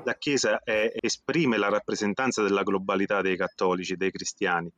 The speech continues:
Mentre il partito, appunto, per la sua, eh, natura di parte, eh, vuole, eh, diciamo, opporsi nel,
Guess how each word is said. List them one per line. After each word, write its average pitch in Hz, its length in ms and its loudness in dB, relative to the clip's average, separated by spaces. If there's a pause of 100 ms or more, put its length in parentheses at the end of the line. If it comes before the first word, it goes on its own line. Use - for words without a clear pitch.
(400)
Mentre 127 220 -2
il 135 60 -4
partito, 139 360 -2
appunto, 110 380 0
per 101 140 0
la 107 120 2
sua, 107 440 2
eh, 101 180 0
natura 107 400 2
di 120 120 2
parte, 131 480 0 (380)
eh, 104 300 2
vuole, 120 480 2
eh, 107 100 2
diciamo, 113 340 2
opporsi 135 500 0
nel, 101 440 2